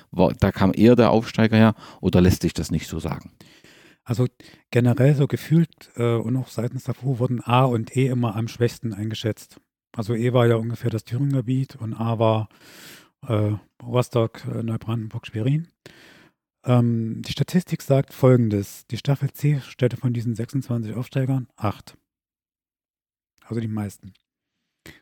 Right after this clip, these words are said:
Speaker 2: So, und der Rest verteilt sich auf B und D je fünf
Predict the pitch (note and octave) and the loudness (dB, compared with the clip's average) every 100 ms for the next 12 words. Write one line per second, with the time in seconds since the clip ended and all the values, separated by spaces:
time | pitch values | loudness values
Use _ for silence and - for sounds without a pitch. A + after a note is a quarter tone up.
0 | _ - A2+ G#2 G#2 A2+ G#2+ C#3 - C#3 | _ 0 2 2 0 0 4 2 2 -2
1 | - B2+ - C3+ G#2+ G#2 - A#2 A2+ G#2+ | 2 2 0 -4 -8 -6 -2 0 -2 -2
2 | B2+ D3+ D3 A#2 A2+ C#3 E3 F3 - | -4 -4 -4 -6 -4 -2 -2 -4 -12